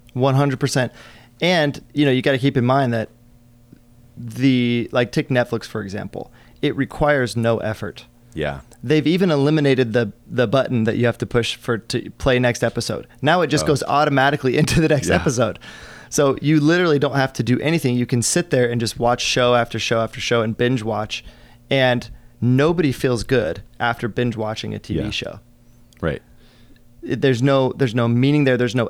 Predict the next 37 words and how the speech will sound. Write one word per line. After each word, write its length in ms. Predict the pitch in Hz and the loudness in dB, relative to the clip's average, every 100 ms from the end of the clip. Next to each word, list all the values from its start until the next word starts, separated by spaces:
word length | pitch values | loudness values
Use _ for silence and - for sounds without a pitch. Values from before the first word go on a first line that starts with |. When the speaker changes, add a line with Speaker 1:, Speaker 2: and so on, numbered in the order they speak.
| - | -2
Speaker 1:
effort 300 | 139 139 139 | -2 0 -2
applied. 360 | 123 - 120 113 | -2 0 0 0
There's 220 | 113 110 | -2 -4
no, 280 | 120 113 101 - - | -4 -4 -6 -12 -12
there's 160 | 120 110 | -8 -4
no 100 | 117 | -4
gain. 640 | 101 143 131 131 127 120 | -2 0 0 0 -2 -6
There's 140 | - 107 | -6 -2
nothing 300 | 131 - 143 | -2 0 0
that 180 | 131 127 | 0 -2
you 100 | 120 | -4
learn. 300 | 104 120 120 | -4 -6 -4
You 100 | 139 | -2
know, 60 | 131 | 0
you 160 | 127 | -2
feel 240 | - 160 143 | 0 0 2
Speaker 2:
Yeah. 60 | |
Speaker 1:
like 300 | 127 120 - - - | 0 -2 -6 -20 -12
you 120 | 120 | -10
f-, 160 | - - | -10 -14
you 80 | 120 | -8
feel 140 | 147 | -4
like 100 | 123 | -4
garbage 340 | 107 123 113 107 | 0 0 0 -4
after 220 | 98 - | -10 -10
that. 120 | 78 107 | -8 -2
Speaker 2:
Yeah. 300 | 92 60 - - | 0 -2 -8 0
I 60 | |
mean, 160 | 120 127 | 2 2
at 320 | 104 95 73 | 0 -2 -2
best, 380 | 98 95 95 - | 0 0 -4 -6
you 100 | 85 | -6
feel 340 | - 90 80 | -4 -2 0
a 60 | 76 | -2
sense 340 | - 80 73 | -4 -6 -6
of, 120 | 76 69 | -8 -8
like, 320 | 64 - | -10 -12